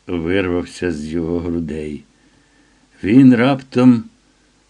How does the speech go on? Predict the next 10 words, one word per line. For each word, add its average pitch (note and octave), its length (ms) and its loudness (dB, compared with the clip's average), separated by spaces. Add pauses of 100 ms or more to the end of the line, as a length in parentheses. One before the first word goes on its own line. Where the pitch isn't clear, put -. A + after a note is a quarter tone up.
(160)
разом A2+ 560 2
із G2 140 0
сіном A2 600 4
полетів G2 600 -2
униз, A2 580 2 (640)
наскочивши C3+ 1000 2
грудьми A2+ 600 2 (640)
просто G2+ 680 -2 (400)
на F2 240 -2
вила. D2 440 -10